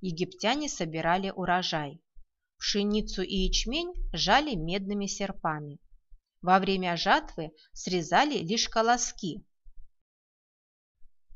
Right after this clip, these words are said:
Их молотили на таку, бросая под ноги домашнему скоту. Животные копытами выбивали зёрнышки из колосьев.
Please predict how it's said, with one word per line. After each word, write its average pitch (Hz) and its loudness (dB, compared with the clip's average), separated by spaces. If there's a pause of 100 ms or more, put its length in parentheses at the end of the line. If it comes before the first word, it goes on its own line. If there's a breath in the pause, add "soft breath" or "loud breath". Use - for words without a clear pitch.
(460)
Их 311 0
молотили 214 0
на 254 -2
таку, 247 -2 (320)
бросая 196 4
под 165 0
ноги 233 -2
домашнему 202 0
скоту. 214 -4 (440)
Животные 175 -2
копытами 175 0 (200 soft breath)
выбивали 208 2
зёрнышки 208 -2
из - -6
колосьев. 170 0